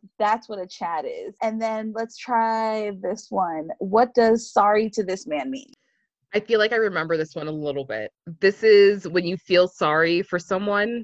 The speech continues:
Speaker 2: and what they're doing. Is it, like, it has to reference, like, a video that someone saw and it's just like, "Oh, I'm sorry to this person. I don't know what the hell's happening in this."
Speaker 1: So, sorry, yes and no. "Sorry to this man" comes from a video that Keke Palmer did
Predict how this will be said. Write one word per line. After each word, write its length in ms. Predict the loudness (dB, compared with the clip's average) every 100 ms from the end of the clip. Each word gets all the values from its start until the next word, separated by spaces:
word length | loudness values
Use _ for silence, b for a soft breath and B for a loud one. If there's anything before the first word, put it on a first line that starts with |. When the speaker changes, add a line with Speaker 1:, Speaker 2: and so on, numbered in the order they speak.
| 0
Speaker 2:
and 160 | 2 6
what 140 | 6
they're 140 | 4
doing. 420 | 4 2 4 4 4
Is 140 | 6
it, 120 | 6
like, 220 | 8 4
it 80 | 2
has 180 | 0 0
to 120 | -2 2
reference, 400 | 2 4 0 2
like, 100 | 0
a 60 | 4
video 400 | 4 6 4 4
that 180 | 2 0
someone 280 | 0 0 0
saw 560 | 0 2 2 0 -2 -2
and 80 | -2
it's 100 | -2
just 160 | 0 2
like, 120 | 2
"Oh, 100 | 4
I'm 160 | 4 2
sorry 340 | 2 4 4 4
to 60 |
this 200 | 2 0
person. 380 | 0 0 2 0
I 100 | 2
don't 140 | 2 0
know 80 | -2
what 140 | -2
the 80 | -2
hell's 240 | -2 -2
happening 420 | -2 -4 -6 -6
in 100 | -6
this." 300 | -4 -4 -6 -8
Speaker 1:
So, 1160 | -8 -8 -20 -20 0 4 6 8 6 8 8 6
sorry, 400 | 4 2 2 0
yes 360 | -2 0 0 2
and 140 | 4
no. 300 | 4 2 -2
"Sorry 380 | -4 -6 -6 -8
to 120 | -10
this 240 | -8 -8 -8
man" 280 | -8 -8
comes 360 | -6 -4 -2 -4
from 300 | -6 -6 -6
a 60 | -6
video 280 | -4 -2 -4
that 140 | -6
Keke 280 | -8 -6 0
Palmer 320 | 2 4 2
did 380 | 2 2 2